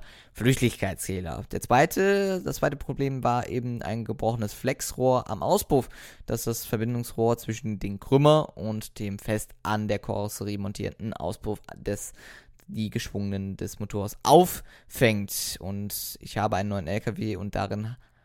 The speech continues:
haben ein paar Sachen gefehlt. Das war natürlich sehr, sehr ärgerlich. Und da stellt sich natürlich die Frage, passt der Manta noch in die N L S?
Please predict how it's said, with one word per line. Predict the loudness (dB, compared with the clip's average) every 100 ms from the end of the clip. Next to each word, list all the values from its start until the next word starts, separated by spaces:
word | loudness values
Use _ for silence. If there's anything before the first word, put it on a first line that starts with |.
| _
haben | 0 4 4 2 -2
ein | -4
paar | 2 4
Sachen | 4 4
gefehlt. | 2 2 2 0
Das | -4 -2
war | -2
natürlich | -2 -6 -8 -10 -20 -16
sehr, | -4 4 6 6 0
sehr | -4 -2 -2 -2
ärgerlich. | -2 -2 -2 -4 -6 -8 -12 -14
Und | -10 -8 -8 -8 -8
da | -6
stellt | -4 -4
sich | -6
natürlich | -8 -8 -10 -10
die | -10
Frage, | -2 0 0 -4
passt | 0 4 4 4
der | 0
Manta | 0 0 2 4 2 -4 -18 -8
noch | 0 0
in | 2
die | 0
N | 0
L | 2
S? | 4 2 0 -6 -10